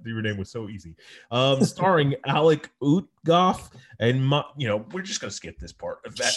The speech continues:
Speaker 2: <laughs> Yes.
Speaker 1: Um,
Speaker 2: Come on.
Speaker 1: uh, so Xenia
Speaker 2: Listen, wait, real fast. I wanna interrupt you. The person whose fourth build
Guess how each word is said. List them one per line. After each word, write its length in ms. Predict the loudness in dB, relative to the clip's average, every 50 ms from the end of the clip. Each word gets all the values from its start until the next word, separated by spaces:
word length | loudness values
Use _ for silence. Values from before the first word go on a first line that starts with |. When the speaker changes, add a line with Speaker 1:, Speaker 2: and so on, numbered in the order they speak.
| -2 0
Speaker 2:
<laughs> 60 | 4
Yes. 640 | 6 6 6 6 2 0 -2 -4 -4 -6 -6 -6 -8 _ _ _ _ _ -2
Speaker 1:
Um, 340 | 0 2 2 4 4 4 4
Speaker 2:
Come 160 | 2 2 0
on. 360 | 0 2 2 2 0 -2 -4 _ _ _ _ _ _ _ _ _ _ -2
Speaker 1:
uh, 560 | 0 2 4 4 4 4 4 4 2 0 -2 -6 -12 _ -20 -16
so 540 | -8 -2 2 4 6 6 4 2 -4 -10 _ _ _ -20 _ _ _ -20 -20 -20 -20 -20 -20 -18 -14 -10
Xenia 300 | -8 -2 0 2 6 6 6
Speaker 2:
Listen, 260 | 6 6 4 2 0 -4 -14 -8
wait, 340 | 0 2 4 4 4 2 2
real 140 | 2 2 2
fast. 260 | 4 2 2 4 4
I 60 | 2
wanna 140 | 2 4 4
interrupt 280 | 4 2 2 0 -2 -4
you. 80 | -6 -6 -8 -18 -20 -20 _ _ _ _ -2
The 120 | -2 -2
person 380 | 0 2 0 2 2 0 -2 -2
whose 200 | -4 -4 -6 -8
fourth 420 | -8 -4 -2 -2 -2 -4 -6 -12 -8
build 400 | -6 -4 -4 -4 -6 -8 -12